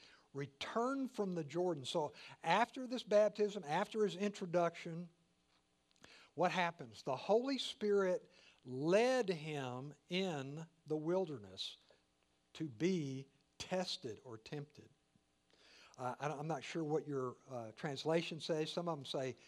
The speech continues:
tempted by the devil, verse two. Some of them say tested. Guess what? In the Greek, it's the same word. They only have one word for that. It's interchangeable, tested or tempted. So it can mean either one depending on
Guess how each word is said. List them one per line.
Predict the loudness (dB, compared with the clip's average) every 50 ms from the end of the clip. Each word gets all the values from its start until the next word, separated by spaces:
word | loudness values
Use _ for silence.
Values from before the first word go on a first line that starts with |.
| -20 _ -8
tempted | -4 -2 -2 -2 -2 0 -2 0 4
by | 4 4 4
the | 2 0
devil, | 0 2 2 2 2 0 -2
verse | 0 -2 -4 -4 -4
two. | -6 -4 -2 -2 -2 -4 -6 -10 -18 -20 _
Some | -8 -6 -4 -4
of | -4 -2
them |
say | -2 -2 -2 -2 -4
tested. | -4 0 2 4 4 2 2 -2 -2 -2 -2 -4 -6 -12 -20 -20 -20 -20 -6 2
Guess | 6 6 6 6 4
what? | 4 4 4 4 4 0 -4 -10 -20 -20 -14 _ -2
In | -2 0 0
the | -2
Greek, | 0 2 6 6 6 6 4 2 -4
it's | -6 -6 -6
the | -6
same | -4 -2 0 0 0 0 0
word. | 2 2 2 2 2
They | 0 0
only | 2 2 0 0
have | 0 -2
one | -2 -4 -4 -4 -4 -2
word | 0 0 0 0 -2 -4
for | -8 -10
that. | -8 -8 -8 -8 -10
It's | -10 -10 -8
interchangeable, | -8 -8 -8 -8 -10 -10 -8 -6 -6 -6 -6 -8 -10 -12 -14 -16 -18 _ _ _ _ _ -2
tested | -2 -2 -2 -2 -6 -8 -8
or | -8 -8
tempted. | -10 -8 -8 -8 -8 -10 -12 -14 -10 -8
So | -6 -4 -4 -4 -4 -6 -8 -12 -20 -18 -6 -4
it | -2 -2 -2
can | -2 -4 -2
mean | 0 0 0 0 -2 -4 -10 -14 -20 _ -4
either | 0 0 2 2 2
one | 2 4 2 2 2 0
depending | -4 -6 -6 -4 -4 -4 -4 -4
on | -6 -6 -6 -8 -8 -10